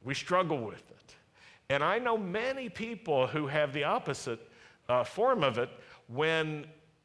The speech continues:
when someone who's against them experiences trouble, sickness, a loss of a job, a setback of some sort. So many people say, "Well, that happened because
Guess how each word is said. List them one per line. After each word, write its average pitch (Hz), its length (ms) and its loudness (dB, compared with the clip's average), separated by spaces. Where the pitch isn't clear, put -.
when 139 200 0
someone 220 460 0
who's 170 260 -2
against 147 600 -4
them 101 180 -8
experiences 139 840 -4
trouble, 113 500 -2
sickness, - 920 -6
a 104 60 -4
loss 120 460 0
of 110 140 -4
a 107 80 -4
job, 104 540 -2
a 90 60 -10
setback 117 600 -4
of 98 100 -12
some 107 280 -4
sort. 95 480 -8
So 160 340 0
many 175 220 -2
people 139 280 -4
say, 123 140 0
"Well, 104 160 -2
that 123 240 2
happened 123 580 -6
because 95 760 -6